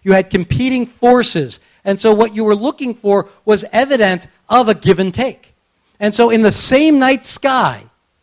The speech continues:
they saw it in two different ways. Why? Because you had these intellectual backgrounds that were shaped by the theological, uh, commitments.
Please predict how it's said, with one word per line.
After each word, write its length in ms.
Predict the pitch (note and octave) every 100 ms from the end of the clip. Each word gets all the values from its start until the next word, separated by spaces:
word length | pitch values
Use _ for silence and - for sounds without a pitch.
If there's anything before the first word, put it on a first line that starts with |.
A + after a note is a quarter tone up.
| _ _
they 140 | F#3 G3+
saw 220 | - C4+
it 60 | A#3+
in 100 | G3
two 260 | - A3+
different 420 | F#3 G3 G3+ G3+
ways. 460 | A#3+ D#4+ G3+ A#2+ - _ _ -
Why? 540 | C3 D3+ E3 A#3+ C#4+ _ _ _ _ _ F3 D#3+
Because 480 | G#3+ - F3 F3+
you 100 | G3+
had 220 | E3 F3 F3
these 180 | F3+
intellectual 640 | F3 F3 F#3 F3+ D#3+ G#3+ G#3+
backgrounds 540 | C#3 B2+ - D3+ E3
that 120 | F3
were 140 | F3+ F3+
shaped 720 | - - - B2 B2 _ - _ _ _ -
by 500 | C#3 C3 C3 C#3 C3+ _ _ _
the 160 | D#3 D3+
theological, 880 | - D#3 D3 C#3+ C#3+ F3+ F3 E3+ _ _ _ _ _ -
uh, 500 | D#3+ E3 E3 E3+ F3
commitments. 720 | F3 G#3+ D4+ F3 C#3 _